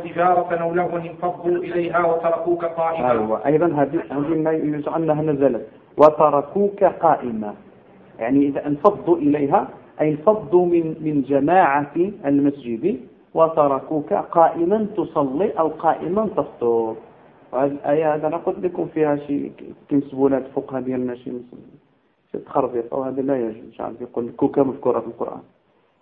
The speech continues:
Speaker 2: هذا راه شرك بالله تبارك وتعالى.
Speaker 1: قال ابن حجر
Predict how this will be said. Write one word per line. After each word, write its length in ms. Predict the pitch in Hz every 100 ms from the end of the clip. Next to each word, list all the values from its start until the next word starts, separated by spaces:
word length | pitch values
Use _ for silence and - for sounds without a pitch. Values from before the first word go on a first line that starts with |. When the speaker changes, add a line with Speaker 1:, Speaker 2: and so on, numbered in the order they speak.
| _ _ _ _ 123
Speaker 2:
هذا 220 | 123 123
راه 160 | 120 117 -
شرك 280 | 175 -
بالله 280 | 117 113 113
تبارك 260 | 104 - -
وتعالى. 200 | - - - - - - -
Speaker 1:
قال 180 | 185
ابن 220 | 202 196 180
حجر 280 | 190 180